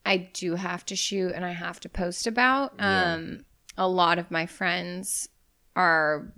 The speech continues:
Speaker 1: work for great companies. And <clears throat> it's funny, a friend of mine, he's worked for three different companies in the last, like, two years. Every company he goes to, he basically just brings me along and is like, "Here's Taylor, she's your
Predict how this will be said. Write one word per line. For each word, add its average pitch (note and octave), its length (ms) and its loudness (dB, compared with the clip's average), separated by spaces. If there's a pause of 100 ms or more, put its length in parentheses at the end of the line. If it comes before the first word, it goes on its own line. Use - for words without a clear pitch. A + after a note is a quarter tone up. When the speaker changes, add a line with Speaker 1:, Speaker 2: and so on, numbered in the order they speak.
(340)
Speaker 1:
work E3+ 280 0
for E3+ 180 -6
great C#3 320 -6
companies. F3 580 -6
And D#3+ 280 -4 (140)
<clears throat> - 0 - (680)
it's F#3+ 200 0
funny, E3+ 240 -2
a F3 60 -4
friend E3+ 280 -6
of E3 100 -8
mine, D#3 360 -2 (720)
he's G3 240 -8
worked F#3 200 -8
for - 380 -6 (1040)
three A3+ 340 0
different B3 300 0
companies A#3+ 420 -2
in G#3+ 80 -6
the G3 60 -4
last, F#3 320 -4
like, F#3+ 180 -8
two - 140 -8
years. F#3 380 -6 (120)
Every G3 320 0
company F#3 400 -8
he F#3+ 140 -6
goes F3+ 300 -6
to, A3 240 -4
he G#3 120 -8
basically - 460 -10
just F3+ 240 -14
brings F3 320 -12
me F3 100 -12
along F3 400 -8
and A3+ 80 -4
is F#3+ 140 -8
like, E3+ 200 -6
"Here's D#4 280 -2
Taylor, D4 360 0
she's B3 280 -4
your B3 160 -2